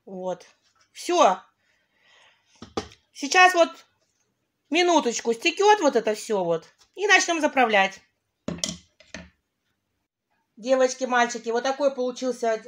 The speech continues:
вот такой. Че-то у меня на такой. В голове все время джусай, потому что все спрашивают про джусай. И вот хочется сказать вот такой вот. Ну ладно, черт с ним, вот, значит, такой вот.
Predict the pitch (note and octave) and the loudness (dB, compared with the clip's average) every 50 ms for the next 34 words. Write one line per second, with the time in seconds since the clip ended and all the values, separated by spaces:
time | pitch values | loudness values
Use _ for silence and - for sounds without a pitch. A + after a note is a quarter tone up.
0 | B3 A3+ G#3 G#3 A3+ - B3 A#3+ A#3+ G#3+ G3 F3+ - - A#3 A3+ C4+ B3+ C4 B3+ | -14 -12 -10 -6 -4 -4 -4 -2 -2 -2 -2 -4 -8 -12 -8 -6 -4 -4 -2 -2
1 | B3+ B3+ B3+ C4 B3+ C4 A#3+ G#3+ F#3+ F3+ - - G3+ G3 C4+ C#4 C#4+ D4+ F4+ F4 | -2 -2 -2 -4 -2 0 -2 -2 -2 -4 -10 -18 -4 2 4 4 4 2 0 -4
2 | - D4+ C#4 C4+ D#4 D#4+ D#4 D4 - G3 D4+ D#4 - - C#4 A#3+ G#3 F#3+ - - | -4 -6 -4 -4 -2 0 0 -2 -2 -4 -8 -10 -4 0 2 2 2 0 -2 -2
3 | A#3+ A#3+ B3 A#3+ - C4+ B3+ - - C#4+ - - C#4+ C#4 D4 D4 D#4 - - C4 | -4 -4 -4 -4 -6 -8 -8 -8 -10 -12 -6 -2 0 0 0 -2 -6 -8 -4 -4
4 | C4 A3 G#3 C#4 C4+ - E4+ F4 G4+ A#4 - - - _ _ _ _ _ _ _ | -4 -4 -4 -10 -8 -2 -2 0 0 -2 -4 -10 -18 _ _ _ _ _ _ _
5 | _ _ A#3+ B3 C4+ C4+ D4 D4 C#4 - - C#4 B3+ - B3 B3 A#3+ C4 B3 - | _ _ 0 2 2 2 0 -6 -8 -4 -2 -2 -2 0 -2 -2 -2 -4 -6 -4
6 | A#3 G#3 F#3+ F3+ F3+ E3+ - - _ _ _ _ _ F#4 B4+ C5 G4+ D4+ C4 A3 | -4 -4 -2 -2 -4 -4 -6 -12 _ _ _ _ _ 0 4 4 6 6 6 4
7 | G#3 G3+ - C#4+ C4 G#3+ G#3+ G#3+ G3+ A#3 C4 B3+ C#4 C#4 D#4 D#4+ D#4+ - - D#4 | 2 -2 -2 -6 -6 -6 -6 -6 -4 -4 -6 -6 -4 -4 -4 -4 -4 0 2 2
8 | D#4 D#4 D#4 D4 B3+ - A3 F#3+ F3+ F3+ | 2 4 4 6 6 6 4 0 -2 -2